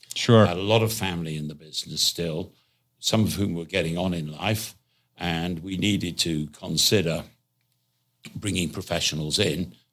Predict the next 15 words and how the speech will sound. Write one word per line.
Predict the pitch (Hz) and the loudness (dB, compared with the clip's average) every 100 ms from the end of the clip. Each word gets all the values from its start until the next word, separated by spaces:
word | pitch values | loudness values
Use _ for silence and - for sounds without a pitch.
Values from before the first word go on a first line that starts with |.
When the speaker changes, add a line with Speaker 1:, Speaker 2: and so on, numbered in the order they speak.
| _ - | _ 0
Speaker 2:
They | 98 | 0
didn't | 85 95 - | 0 -8 -12
want | - 87 | -20 -14
to. | - - - - _ _ _ _ | -12 -10 -14 -20 _ _ _ _
And | 110 104 110 113 110 - _ _ - - | -6 -4 0 0 0 -6 _ _ -6 -2
in | 110 | 0
two | 107 123 | 2 0
thousand, | - 110 98 82 85 95 - _ _ _ _ _ _ _ _ - | 0 0 0 -2 -4 -4 -6 _ _ _ _ _ _ _ _ -20
we | 123 | -10
got | - 107 | -4 -2
an | 107 | -2
offer | 98 - | -4 -6
for | - | -14
the | 98 | -14
business. | 98 95 - - - | -8 -6 -6 -8 -18